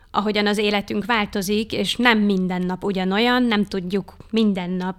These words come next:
ugyanúgy megtartani az előírásokat, de hogy ez nem baj, mert hogy szerintem az életmódváltás pont arról szól, hogy be tudjuk illeszteni ebbe a folyamatosan változó és rohanó világba, amiben mindannyian élünk.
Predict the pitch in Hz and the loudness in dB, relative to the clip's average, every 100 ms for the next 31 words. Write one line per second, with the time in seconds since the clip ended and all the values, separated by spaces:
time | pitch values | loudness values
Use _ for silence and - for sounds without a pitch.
0 | - - 208 196 180 185 180 - 185 - | -12 -6 -2 0 0 -4 -6 -6 -8 -6
1 | 170 - 180 175 175 214 240 233 214 - | -10 -8 -10 -8 -6 -2 0 2 2 0
2 | 208 208 208 - - - - 208 220 214 | -2 -2 -4 -6 -20 -10 -2 2 4 4
3 | 220 220 220 240 214 226 220 208 202 202 | 4 4 4 4 2 0 -2 -4 -4 -2
4 | 214 - 208 208 202 202 202 202 196 214 | -2 -2 -2 -2 -4 -4 -6 -4 -4 -6
5 | 190 - 247 233 208 190 190 185 208 208 | -6 -2 -2 2 2 2 -2 -4 -2 -2
6 | 208 - - - - - - 208 202 208 | -2 -8 -20 -20 -20 -18 -6 -2 -2 -2
7 | 214 208 - 208 190 185 - 196 202 196 | -2 -2 -2 0 0 -2 -2 0 0 2
8 | 196 175 190 185 - 196 190 190 202 - | 0 0 0 -2 0 0 0 -2 -4 -2
9 | 190 185 180 180 190 190 185 185 - - | -2 -2 -4 -4 -4 -2 0 -2 -6 -20
10 | - - - - 214 - 202 196 190 190 | -20 -20 -10 -2 0 2 2 2 2 2
11 | 196 180 175 175 180 170 - - - - | 2 0 -2 -4 -4 -8 -20 -20 -20 -20
12 | - 185 190 190 196 180 180 185 180 175 | -12 -6 -4 -2 -2 -2 -4 -2 -2 -4
13 | 175 175 180 185 - | -4 -4 -4 -6 -8